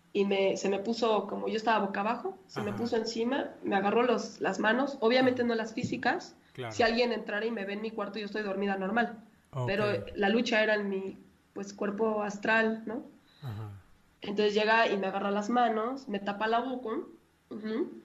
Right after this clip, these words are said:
Speaker 1: y me dice que le dé alimento. Y yo, "No tengo alimento", ¿no?
Speaker 2: Ajá.
Speaker 1: O sea,
Speaker 2: Ok.
Speaker 1: y ya yo como que aguantando, aguantando, aguantando,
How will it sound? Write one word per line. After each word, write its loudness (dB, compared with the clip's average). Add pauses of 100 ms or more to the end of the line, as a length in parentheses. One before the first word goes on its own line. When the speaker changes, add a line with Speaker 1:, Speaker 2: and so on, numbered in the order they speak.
(520)
Speaker 1:
y 2
me 2
dice 0 (160)
que 0
le 2
dé 4
alimento. 0 (920)
Y -8
yo, 0 (320)
"No 0
tengo 2
alimento", 0
¿no? -4 (120)
Speaker 2:
Ajá. 0
Speaker 1:
O -6
sea, -2
Speaker 2:
Ok. -16 (920)
Speaker 1:
y 2
ya 4
yo -4 (120)
como -4
que -4
aguantando, 0
aguantando, -6
aguantando, -8